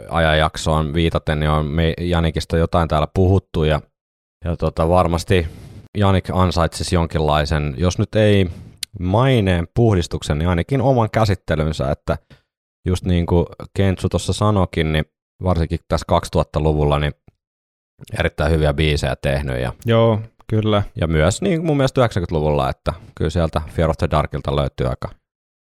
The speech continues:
Speaker 1: hyvää Janik-riffiä.
Speaker 2: Kyllä löytyy, ja,
Speaker 1: Ni-
Speaker 2: ja mun mielestä toi Kentsun pointti kans siitä, että ehdottomasti otetaan nämä kaksituhattaluvun, ö, levyt, levyt tota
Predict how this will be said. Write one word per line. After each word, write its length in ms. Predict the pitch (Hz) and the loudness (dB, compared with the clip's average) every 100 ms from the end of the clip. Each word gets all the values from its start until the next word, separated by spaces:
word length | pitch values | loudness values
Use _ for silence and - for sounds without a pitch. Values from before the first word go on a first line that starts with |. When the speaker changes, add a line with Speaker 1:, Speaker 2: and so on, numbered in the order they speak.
| - | -4
Speaker 1:
hyvää 240 | 90 82 78 | 0 2 4
Janik-riffiä. 1400 | 85 87 80 - - 85 92 117 131 - - 85 82 85 98 - - _ | 2 2 0 -6 -10 -4 0 0 -2 -6 -2 0 2 0 -6 -18 -20 _
Speaker 2:
Kyllä 360 | - 117 123 107 | -4 0 2 2
löytyy, 460 | 110 110 - 110 101 | 2 0 0 -2 0
ja, 140 | 107 | -2
Speaker 1:
Ni- 80 | 95 - | -2 -2
Speaker 2:
ja 120 | 113 | 0
mun 180 | 117 113 | 2 0
mielestä 200 | 104 - | 0 0
toi 280 | 107 - - | -2 -2 -6
Kentsun 300 | - 110 107 | -4 -2 -2
pointti 320 | - 107 104 123 | -2 -2 -2 -2
kans 260 | 117 - | -2 0
siitä, 340 | 117 104 - 95 | 0 0 0 -2
että 280 | - 107 98 - - | -2 -4 -4 -8 -4
ehdottomasti 600 | 107 104 - 101 95 - - - _ _ _ _ - | -2 -2 -4 -2 -2 -4 -8 -10 _ _ _ _ -8
otetaan 440 | 110 104 98 98 | -6 -4 -2 -2
nämä 140 | 101 | -2
kaksituhattaluvun, 760 | 101 101 - 107 - 104 107 92 _ _ _ _ _ _ _ _ | -2 -4 -4 -6 -4 -2 -4 -6 _ _ _ _ _ _ _ _
ö, 20 | 110 104 110 | -4 -2 -2
levyt, 360 | 107 104 - - _ - | -2 -4 -8 -16 _ -4
levyt 220 | 117 113 | 0 0
tota 240 | - 104 | -2 -4